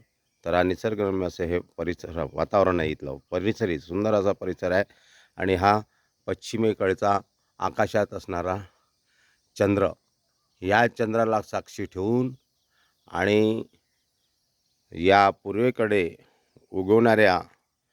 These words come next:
सूर्याला आपण साक्षी ठेवून आज वंदनीय संत तुकडोजी महाराज यांच्या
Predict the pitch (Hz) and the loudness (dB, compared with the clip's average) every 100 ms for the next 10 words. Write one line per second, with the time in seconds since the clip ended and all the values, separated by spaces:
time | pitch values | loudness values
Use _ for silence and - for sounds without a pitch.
0 | _ _ _ - 95 92 110 120 98 73 | _ _ _ -12 -2 2 6 8 6 2
1 | _ _ _ - 90 104 104 98 90 - | _ _ _ -8 -6 -2 -2 -2 -6 -8
2 | 95 98 - 95 95 98 107 - _ _ | -6 -4 -4 -2 0 0 -2 -6 _ _
3 | _ _ 82 101 107 - - _ _ _ | _ _ 4 6 6 2 -14 _ _ _
4 | _ _ _ _ _ _ - 85 113 123 | _ _ _ _ _ _ -6 2 4 6
5 | 123 113 - 101 92 110 104 95 98 107 | 4 0 -6 -10 -6 -4 -4 -8 -6 -2
6 | 101 107 101 87 101 104 76 - _ _ | 2 2 4 6 6 6 2 -14 _ _
7 | _ _ 85 101 107 - 113 113 | _ _ -2 0 0 4 6 6